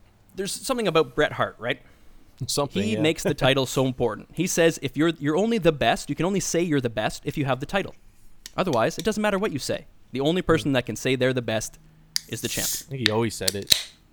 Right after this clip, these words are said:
Speaker 2: even when he didn't
Speaker 1: Crack
Speaker 2: have the
Speaker 1: the
Speaker 2: belt.
Speaker 1: tin, Jordan. Go for it. You don't have to be quiet about it.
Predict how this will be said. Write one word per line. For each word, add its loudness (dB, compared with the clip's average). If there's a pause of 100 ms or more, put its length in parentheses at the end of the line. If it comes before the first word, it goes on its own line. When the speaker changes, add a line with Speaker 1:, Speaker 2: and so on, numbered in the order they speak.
(220)
Speaker 2:
even -8
when -2
he -2
didn't -4
Speaker 1:
Crack 4
Speaker 2:
have -4
the -
Speaker 1:
the 2
Speaker 2:
belt. 0
Speaker 1:
tin, 2
Jordan. 2
Go 10
for 0
it. 4
You 4
don't 4
have 0
to -6
be -4
quiet -2
about -2
it. -16